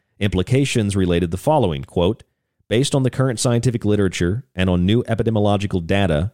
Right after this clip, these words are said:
which reveal that current smoking status appears to be a protective factor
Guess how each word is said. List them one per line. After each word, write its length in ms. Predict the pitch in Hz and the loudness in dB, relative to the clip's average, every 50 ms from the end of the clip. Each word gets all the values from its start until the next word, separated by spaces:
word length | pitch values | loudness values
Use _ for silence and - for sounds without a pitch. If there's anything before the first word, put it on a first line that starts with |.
| _ _ | _ _
which 200 | - 90 87 - | -6 -6 -2 -2
reveal 300 | 98 90 82 98 104 104 | -2 0 0 0 0 0
that 140 | 98 90 - | 0 -4 -4
current 300 | - 120 113 117 98 - | -2 -2 -2 -2 -2 -4
smoking 380 | - 110 107 104 - - 101 | -2 0 0 0 0 -2 -4
status 400 | 92 - - 95 90 87 87 - | -4 -4 -2 -2 0 0 -2 -2
appears 360 | 95 82 - 101 101 101 101 | -4 -4 -2 0 0 0 0
to 100 | - - | -2 -2
be 160 | 90 95 92 90 | -2 0 0 0
a 40 | |
protective 600 | - - 87 - - - 135 147 - - 156 147 | 0 -2 -4 -4 -2 -2 -2 -2 0 0 -2 -2
factor 600 | 139 - - 143 139 139 135 - 101 90 90 92 | -2 -2 -2 -2 0 -2 -2 -2 0 0 0 -2